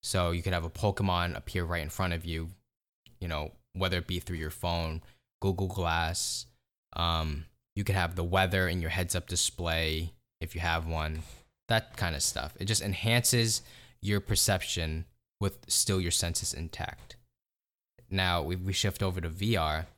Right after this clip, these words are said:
V R, for the, right now, with Oculus and the Vive, it takes away your sight and applies something else. It, you're now, you're, quote unquote, in a different world. And it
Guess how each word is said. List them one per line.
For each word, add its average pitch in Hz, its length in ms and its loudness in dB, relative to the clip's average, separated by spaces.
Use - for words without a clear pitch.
V 131 260 4
R, 101 320 6
for - 140 -2
the, 95 180 0
right 107 180 4
now, 90 480 4
with 92 140 -4
Oculus 87 760 0
and 87 160 -2
the 85 60 -2
Vive, 82 380 0
it 95 100 -4
takes - 260 2
away 98 140 2
your 87 180 -2
sight 87 440 2
and 87 80 -2
applies 85 500 -2
something 82 380 -2
else. - 320 -10
It, 87 120 -8
you're 95 180 0
now, 92 320 4
you're, 87 420 -2
quote 92 120 -2
unquote, 85 220 -4
in 87 80 -2
a 82 40 -2
different 82 360 -6
world. 78 260 -4
And 98 140 2
it 90 140 -2